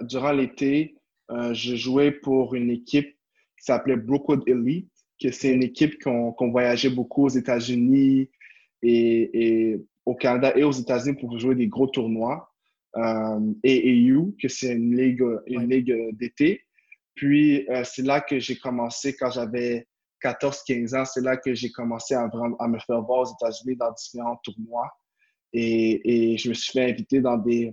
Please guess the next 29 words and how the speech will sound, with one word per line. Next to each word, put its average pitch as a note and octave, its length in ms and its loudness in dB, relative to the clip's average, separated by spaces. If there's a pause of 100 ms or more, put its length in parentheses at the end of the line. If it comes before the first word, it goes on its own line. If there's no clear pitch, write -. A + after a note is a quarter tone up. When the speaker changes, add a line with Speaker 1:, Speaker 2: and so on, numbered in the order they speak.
(160)
Speaker 1:
dans A#2 140 -4
des, A2+ 320 -2 (140)
dans A2+ 180 -4
des A2+ 180 -2
camps C3 300 -2 (120)
de A#2 140 -6
haut B2 160 0
niveau, A#2+ 400 0
dont B2 220 0
le A#2+ 260 0 (220)
camp B2+ 180 2
de A#2 80 -2 (100)
Chris - 240 -4
Paul, C#3 260 2 (460)
Speaker 2:
Ok. D3+ 80 -8
Speaker 1:
C C3 60 2
P C3 200 0
three A#2+ 200 -2
Camp. C#3+ 320 -2 (720)
Et A#2+ 160 4
c'est B2+ 180 -2
là C3+ 160 4
que C3+ 140 2
j'ai B2 160 0
commencé A#2+ 360 -2
à B2+ 60 0
me B2 100 -4
faire A#2 260 -4
voir B2+ 440 2